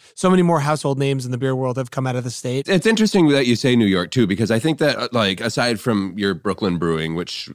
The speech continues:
Speaker 2: is, like, that's, like, the O G Crispy Boy beer, right?
Speaker 1: Yeah.
Speaker 2: Uh, but I think that it's hard for a lot of people to find New York beer. And so knowing that, like, this is a place that's kinda a beer oasis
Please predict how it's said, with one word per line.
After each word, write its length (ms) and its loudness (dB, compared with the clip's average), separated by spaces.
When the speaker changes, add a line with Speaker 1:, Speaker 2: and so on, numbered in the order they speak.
Speaker 2:
is, 240 -6
like, 340 -2
that's, 220 -2
like, 140 0
the 280 -6
O 220 0
G 260 2
Crispy 380 0
Boy 260 0
beer, 320 -2
right? 120 2
Speaker 1:
Yeah. 500 0
Speaker 2:
Uh, 340 2
but 460 0
I 100 2
think 220 4
that 100 4
it's 100 -2
hard 220 2
for 100 0
a 60 2
lot 140 2
of 80 -6
people 180 0
to 80 -2
find 300 0
New 80 4
York 320 -2
beer. 360 -6
And 220 2
so 580 0
knowing 520 2
that, 460 -2
like, 220 0
this 160 -2
is 100 -2
a 60 0
place 260 -2
that's 200 -8
kinda 320 0
a 140 -2
beer 260 2
oasis 640 0